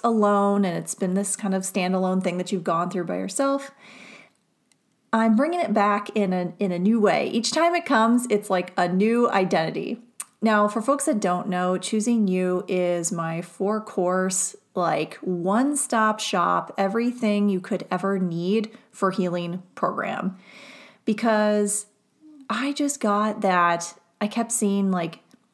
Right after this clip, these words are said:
people needing to piecemeal their healing, and people just really needed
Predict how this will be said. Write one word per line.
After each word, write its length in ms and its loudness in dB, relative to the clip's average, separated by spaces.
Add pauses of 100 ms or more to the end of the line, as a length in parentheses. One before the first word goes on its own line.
(180)
people 260 0
needing 340 2
to 120 -4
piecemeal 1080 0
their 220 -4
healing, 920 0
and 540 0
people 220 -2
just 180 -6
really 260 2
needed 360 2